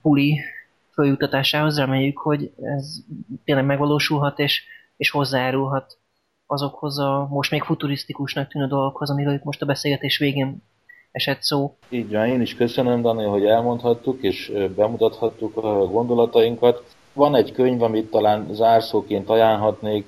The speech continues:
Speaker 2: Ha jövő, akkor világűr, Galántai Zoltán és Almár Iván könyve, amiben nagyon-nagyon sok, ö, gondolat van arról, hogy miért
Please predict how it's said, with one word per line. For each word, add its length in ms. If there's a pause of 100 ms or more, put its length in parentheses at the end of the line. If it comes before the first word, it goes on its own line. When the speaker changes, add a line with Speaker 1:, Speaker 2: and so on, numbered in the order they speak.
Speaker 2:
Ha 140
jövő, 380
akkor 340
világűr, 840
Galántai 500
Zoltán 420
és 140
Almár 380
Iván 300
könyve, 480 (460)
amiben 480
nagyon-nagyon 640
sok, 280
ö, 260 (180)
gondolat 480
van 100
arról, 260
hogy 180
miért 580